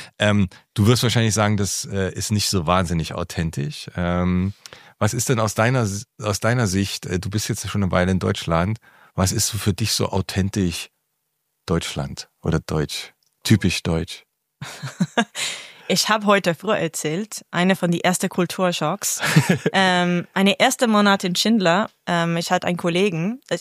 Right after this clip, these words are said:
Speaker 2: ich empfehle ihn für eine Folge. Er hat, ähm, eine, eine Frühstück jedes vierte Donnerstag organisiert in die, in unserer gemeinsamen Küche, ne, in,
Speaker 1: Ja.
Speaker 2: ins Büro.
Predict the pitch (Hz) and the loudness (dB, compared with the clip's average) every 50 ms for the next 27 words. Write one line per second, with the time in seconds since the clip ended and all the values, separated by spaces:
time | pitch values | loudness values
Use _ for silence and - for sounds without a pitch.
0 | - - 202 196 208 190 190 - 240 247 247 - - 196 196 180 - 180 170 165 | -4 -2 0 0 2 0 2 2 4 4 4 4 4 2 2 2 0 0 2 2
1 | 156 147 - - _ _ - 165 160 160 - - 165 156 151 - - - 139 - | 2 0 -2 -4 _ _ -6 -4 -4 -4 0 2 2 2 2 0 -4 -8 -4 -2
2 | 190 196 214 220 214 202 - - - 196 190 185 185 185 185 185 180 180 180 175 | 0 2 2 2 2 0 -2 0 2 4 4 4 4 4 4 2 2 2 0 0
3 | - - 175 175 175 175 175 175 170 170 170 165 - - 170 175 180 170 - - | 0 0 2 2 4 4 4 4 4 4 2 0 0 0 0 2 2 2 2 2
4 | 294 311 - - 208 214 247 - - 214 233 233 247 233 - - 220 220 220 214 | 2 2 2 2 0 0 0 0 2 2 4 4 4 2 0 0 0 0 0 2
5 | 220 208 202 196 175 - 170 180 190 220 214 - 233 208 214 214 214 214 220 220 | 2 2 2 2 2 4 4 4 4 4 2 2 2 2 2 2 2 0 0 -2
6 | - - 247 247 269 302 - - - _ _ - - - - - - - - 196 | -4 -4 -2 -2 -2 -2 -4 -8 -12 _ _ -20 -20 -20 -20 -20 -8 -2 2 2
7 | 196 190 180 170 - 190 180 - 190 170 180 170 170 165 170 190 - 208 202 - | 4 4 2 2 2 2 2 2 0 0 0 0 2 2 2 2 0 -2 -2 0
8 | - 240 240 - - 143 147 151 143 175 233 220 185 175 175 90 95 101 - 196 | 0 -2 -2 -2 -4 -8 -6 -6 -4 -2 -2 0 0 0 2 2 0 0 0 0
9 | 196 175 165 147 | 0 2 0 -2